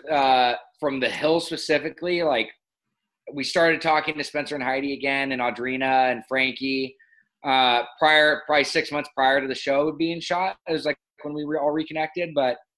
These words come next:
um, before that, no, I didn't really talk to anybody. I stayed in touch with, like, Ta-, I still stay in touch till this day with Talon and Cedric, and, uh, sometimes I'll talk,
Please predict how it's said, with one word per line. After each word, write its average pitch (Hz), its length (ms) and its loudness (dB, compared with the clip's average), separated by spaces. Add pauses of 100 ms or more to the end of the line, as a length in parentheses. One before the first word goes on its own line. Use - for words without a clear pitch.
(560)
um, 120 500 -4
before 139 360 0
that, 131 280 2
no, 127 120 2
I 127 140 4
didn't 131 140 -2
really 123 140 -2
talk 123 260 -4
to 117 60 -6
anybody. 120 320 -2
I 123 40 2
stayed 160 240 -2
in 131 40 -8
touch 131 180 -2
with, - 100 -14
like, 120 200 -4
Ta-, 113 160 -10
I 120 180 -2
still - 440 -2
stay 135 200 -4
in 120 60 -4
touch 120 240 -4
till 117 160 -4
this 104 120 -8
day 120 160 -2
with 110 180 -6
Talon 117 420 -2
and 104 140 -10
Cedric, 113 560 -2
and, 104 200 -10 (600)
uh, 117 220 2
sometimes 120 420 -2
I'll 113 80 -4
talk, 117 240 -4